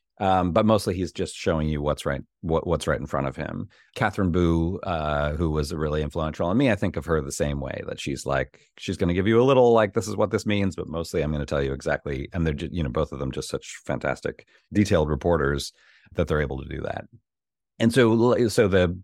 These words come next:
piece about Yvonne, uh, and calculus from the book, uh, had a lot of that in it, as, as we talked about. I was there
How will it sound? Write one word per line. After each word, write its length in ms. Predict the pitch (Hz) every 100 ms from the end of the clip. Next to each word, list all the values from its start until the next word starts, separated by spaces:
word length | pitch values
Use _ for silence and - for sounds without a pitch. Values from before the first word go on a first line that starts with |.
| -
piece 160 | 113
about 200 | 92 90
Yvonne, 480 | 92 147 147 127 123
uh, 340 | - 101 92 -
and 220 | 92 82
calculus 480 | 120 143 127 - -
from 480 | - 95 87 82
the 100 | 80
book, 340 | 80 131 - - _ _ _ -
uh, 720 | 85 80 76 78 78 78 78
had 200 | 98 82
a 40 |
lot 180 | 73 87
of 80 | 90
that 220 | 85 80
in 140 | 110 127
it, 140 | -
as, 300 | - 78 78
as 120 | 78 71
we 80 | 78
talked 240 | 113 117
about. 160 | 147 98
I 20 |
was 160 | 82
there 240 | 82 85